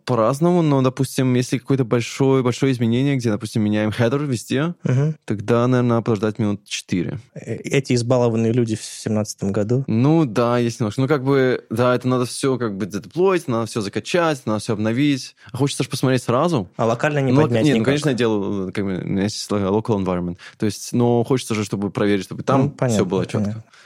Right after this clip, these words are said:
Speaker 1: Да, я такой сижу, четыре, а ко-, капучино-то уже начинает остывать.
Speaker 2: Я понимаю.
Speaker 1: Я не хочу второй капучино, это же как бы не время для второго капучино еще.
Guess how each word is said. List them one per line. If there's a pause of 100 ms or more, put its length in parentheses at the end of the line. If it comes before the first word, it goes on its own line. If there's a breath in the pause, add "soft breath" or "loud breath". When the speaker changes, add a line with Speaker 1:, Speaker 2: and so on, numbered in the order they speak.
(240 loud breath)
Speaker 1:
Да,
я
такой
сижу,
четыре,
а
ко-,
капучино-то
уже
начинает
остывать. (140 loud breath)
Speaker 2:
Я (100)
понимаю.
Speaker 1:
Я
не
хочу
второй
капучино,
это
же
как
бы
не
время
для
второго
капучино
еще.